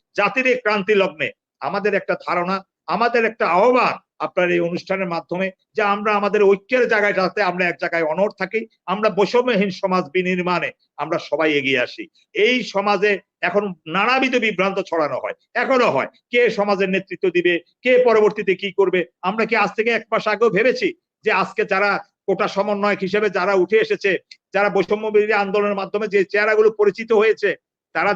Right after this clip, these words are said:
যে আগামী দিনে মানে পার্লামেন্ট মেম্বার হবে, আগামী দিনে তারাই মন্ত্রিত্ব নিবে, দেশের নেতৃত্ব দিবে, আমরা সেটাই বলতে চাই, সেটাই বোঝাতে চাই। আমরা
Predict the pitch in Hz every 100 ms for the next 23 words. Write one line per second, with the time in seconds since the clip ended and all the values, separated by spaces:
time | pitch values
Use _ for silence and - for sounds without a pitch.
0 | 202 208 208 _ 175 196 208 202 202 190
1 | _ 202 185 196 196 190 190 208 220 202
2 | 196 202 175 190 185 - _ 180 202 214
3 | 208 214 208 208 226 226 214 208 185 202
4 | 202 196 180 _ _ 196 220 220 226 233
5 | 233 220 202 196 - - 165 220 202 202
6 | 254 240 233 170 170 147 - _ - -
7 | 233 220 190 180 170 147 104 _ - 180
8 | 185 220